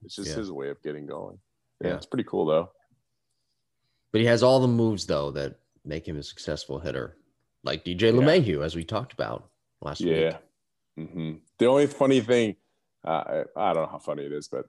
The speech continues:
Speaker 1: Arenado, his, uh, head goes, like, like, a lot of times he'll be at contact
Speaker 2: Yeah.
Speaker 1: out in front of his front foot, but his nose will be, like, at home plate.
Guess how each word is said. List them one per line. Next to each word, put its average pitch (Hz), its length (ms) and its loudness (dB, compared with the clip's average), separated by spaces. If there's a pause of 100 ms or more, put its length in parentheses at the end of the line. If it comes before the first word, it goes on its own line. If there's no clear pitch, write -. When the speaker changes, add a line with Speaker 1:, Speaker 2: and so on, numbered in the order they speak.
(160)
Speaker 1:
Arenado, 85 680 0 (200)
his, 87 420 -4
uh, 78 180 -6
head 104 460 2
goes, 82 300 -2
like, 78 180 -4 (920)
like, 87 120 -4
a 90 40 2
lot 98 140 4
of 95 60 2
times 101 260 -4
he'll 101 120 0
be 98 120 -2
at - 100 -10
contact 113 580 -2 (200)
Speaker 2:
Yeah. 76 240 -6 (760)
Speaker 1:
out 90 160 -2
in 90 60 -14
front 98 240 -6
of 95 60 -4
his 90 100 -8
front 90 280 -8
foot, 104 340 -2
but 82 260 -4
his 90 240 -6
nose 90 400 -2
will 87 120 -8
be, 87 100 -8
like, 80 240 -6 (340)
at 78 140 -8
home 78 220 -8
plate. 73 340 -6